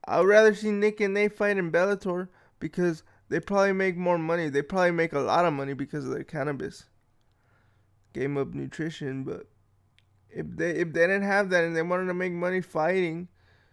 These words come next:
you'd probably be better off in Bellator. So going back to what I said, why would George Saint Pierre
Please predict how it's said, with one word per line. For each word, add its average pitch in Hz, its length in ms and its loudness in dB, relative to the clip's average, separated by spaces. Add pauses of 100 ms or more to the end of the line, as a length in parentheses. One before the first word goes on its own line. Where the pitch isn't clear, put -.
(160)
you'd 160 160 -10
probably 196 260 4
be 196 120 0
better 185 300 0
off 202 180 0
in 170 120 -8
Bellator. 196 600 -4 (3000)
So - 160 -6
going 190 300 4
back 202 200 8
to 208 120 0
what 190 160 4
I 160 80 4
said, 160 320 -4 (560)
why 139 380 6
would 196 280 6 (720)
George 175 320 -2
Saint 190 320 0
Pierre 170 680 0